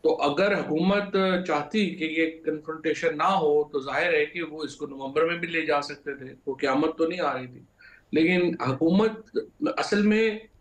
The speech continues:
प्रॉब्लम तो इस वक्त जो है, वो यही है कि हुकूमत ने फैसला कर लिया है कि आइन, कानून, शराफत, अखलाकियात,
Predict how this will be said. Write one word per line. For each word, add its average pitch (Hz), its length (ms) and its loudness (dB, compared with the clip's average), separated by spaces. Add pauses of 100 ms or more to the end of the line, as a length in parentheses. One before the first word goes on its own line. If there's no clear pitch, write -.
(220)
प्रॉब्लम 196 440 2
तो 220 200 2
इस 202 140 -2
वक्त 202 160 2
जो 180 300 -2
है, 160 200 -2
वो 196 100 -2
यही 220 240 -2
है 196 220 0
कि 247 140 -2
हुकूमत 175 500 -4
ने 220 60 0
फैसला 190 340 -2
कर 214 200 -2
लिया 214 200 0
है 214 80 2
कि 220 140 -2
आइन, 196 520 -4
कानून, 180 720 -2
शराफत, 175 760 0
अखलाकियात, 160 840 0